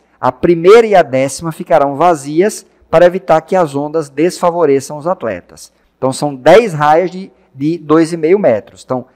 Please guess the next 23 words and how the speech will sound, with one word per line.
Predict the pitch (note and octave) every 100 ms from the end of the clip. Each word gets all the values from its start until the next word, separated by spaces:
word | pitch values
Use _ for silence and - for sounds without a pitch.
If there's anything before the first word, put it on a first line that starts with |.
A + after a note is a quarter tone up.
| _
se | - F3+
são | - A#2+
dez | A2+ D3 G3+ G3
raias, | C#3 C3 A2+ G2+ F2+ - - _ _ _ _
dez | A2+ D3+ E3+ E3+
raias | C#3 B2+ G#2+ F2+ F2+ - _ _ _ _
de | B2 C3+
dois | C3 B2+ B2+
e | C3
meio | A#2 A#2+
metros, | G3 G3 D#3+ - D#4 - _ _ _ _ -
então | D#3+ - B2+ C#3+ -
vão | C3+ D3 E3
ser | - C#3 B2 C#3 - _ _ _ _ _ _ _ -
vinte | G#2+ G2+ C3+ F3 F3+ A3 A#3+ -
e | - G3
cinco, | - - C3+ C3 - F3 G#3+ - _ _ _ _ _ _
vinte | A2+ G#2 B2 C#3+ F#3+
e |
cinco | F3+ - C3+ C3 E3
metros | C3 B2 - D#3+ - D3
de | C#3
largura. | E3 G#3 F#3 B2 E2+